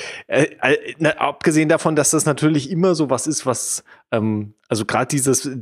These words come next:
Bildschirme zum Aufrollen und Aufhalten, das ist ja schon so ein,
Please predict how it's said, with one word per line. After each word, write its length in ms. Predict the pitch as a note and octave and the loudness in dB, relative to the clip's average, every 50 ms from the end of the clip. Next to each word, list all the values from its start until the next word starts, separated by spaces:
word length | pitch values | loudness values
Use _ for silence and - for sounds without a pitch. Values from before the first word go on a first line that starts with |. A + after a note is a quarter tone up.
| - _ _ - | -12 _ _ 2
Bildschirme 500 | D3 D#3 F3 E3 - F3+ E3+ D#3 D3+ D3 | 2 2 4 4 2 2 2 4 2 0
zum 260 | - - B2+ B2 A#2+ | 0 0 0 0 0
Aufrollen 840 | - - G#2 C3+ D3 - - C#3 B2 B2 B2 A#2+ B2 B2 B2 A#2 | 0 2 2 2 2 0 -4 0 2 4 4 4 4 4 2 2
und 140 | A2+ G#2 G2 | 0 0 -2
Aufhalten, 720 | - - - C#3 C#3 C#3 - - G#2 F2 G2 G2+ G2+ A2+ | -2 0 0 2 0 0 -2 -2 0 0 0 0 -2 -2
das 200 | G#2 G#2+ G2 - - | 0 0 0 0 0
ist 100 | - - | 0 2
ja 120 | C#3 A#2+ | 2 0
schon 200 | - - B2 A#2 A2 | 2 0 -2 -2 0
so 140 | A2 A2 | 0 2
ein, 300 | G#2+ G#2 G2+ G2 F#2+ - | 2 2 0 0 -2 -6